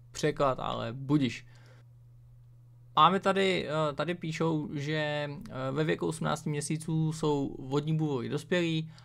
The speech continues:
a pak teprve začnou produkovat mléko. A tady můžete vidět, že když, eh,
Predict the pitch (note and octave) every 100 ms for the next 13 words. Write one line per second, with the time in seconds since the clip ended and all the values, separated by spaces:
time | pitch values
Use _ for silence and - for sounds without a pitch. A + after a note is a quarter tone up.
0 | - C#3 D#3+ - E3 - D#3+ D3 C#3 C3
1 | C3 C3+ - C3 B2+ B2+ B2 B2 - G#2+
2 | - C3 C#3 C#3 D#3 D#3+ E3 - - -
3 | - - B2+ C3+ B2 A#2+ A#2+ A#2+ D#3 -
4 | - - - G#3+ D#3+ - C#3 C3+ C3+ C3+
5 | B2+ B2+ C3+ C#3 B2 C3+ B2+ B2+ B2 B2+
6 | -